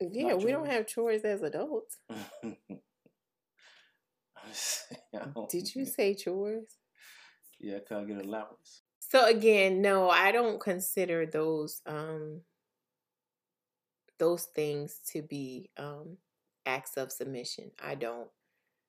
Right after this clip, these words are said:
Speaker 1: I just think you're just doing what you need to do to keep the, keep the household running.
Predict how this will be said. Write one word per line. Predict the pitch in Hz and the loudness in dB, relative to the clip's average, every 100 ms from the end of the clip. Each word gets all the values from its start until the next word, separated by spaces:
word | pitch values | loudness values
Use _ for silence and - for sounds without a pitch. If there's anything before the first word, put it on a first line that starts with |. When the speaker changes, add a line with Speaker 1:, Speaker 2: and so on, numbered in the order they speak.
| _ - | _ -4
Speaker 1:
I | 160 | -4
just | 175 | 0
think | 196 196 | 2 2
you're | 196 | 2
just | 202 208 - | 2 0 0
doing | 185 196 | 0 2
what | 202 - | 0 0
you | 202 | -2
need | 196 190 | -2 -2
to | |
do | 170 196 285 | -2 -4 -2
to | 147 | -6
keep | - - 196 | -8 -12 -10
the, | - 160 156 185 _ _ _ | -4 -4 -4 -10 _ _ _
keep | - 196 | -12 -8
the | 165 | -4
household | 156 320 - 156 156 | -4 -4 -2 -2 -2
running. | 147 143 147 | -6 -8 -12